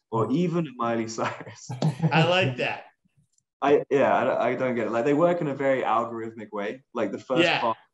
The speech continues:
Speaker 1: this, this, this, um, this first level, the opposition division, like, the first level where you file an opposition,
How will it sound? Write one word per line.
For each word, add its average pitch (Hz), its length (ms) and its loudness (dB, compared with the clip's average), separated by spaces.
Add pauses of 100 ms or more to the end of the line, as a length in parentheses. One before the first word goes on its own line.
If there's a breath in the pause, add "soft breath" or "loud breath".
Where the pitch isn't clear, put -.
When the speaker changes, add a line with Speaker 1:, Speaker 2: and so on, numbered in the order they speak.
(280)
Speaker 1:
this, 139 140 2 (100)
this, - 180 -4
this, 143 200 0
um, 123 280 4
this 120 200 -8
first 123 300 0
level, 107 260 -2
the 95 100 -8
opposition 101 460 -10
division, 87 360 -20
like, - 160 -20
the 107 160 -6
first 101 420 -8
level 98 260 -8
where 95 120 -8
you 92 140 -10
file 98 160 -8
an 95 100 -10
opposition, - 480 -14